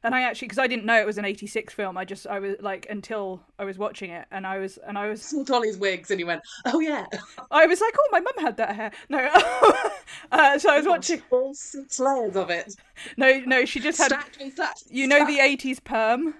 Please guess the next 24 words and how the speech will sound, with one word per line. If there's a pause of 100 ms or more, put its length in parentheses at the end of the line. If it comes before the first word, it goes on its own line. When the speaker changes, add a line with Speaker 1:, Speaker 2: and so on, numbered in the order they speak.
(260)
Speaker 1:
that
she
had.
Speaker 2:
Oh,
Speaker 1:
She
had
Speaker 2:
right. (440)
Speaker 1:
that.
Um, (360)
<laughs>
so
I (160)
was,
like,
watching
it,
and
all
this
corruption
with
the
cops
thing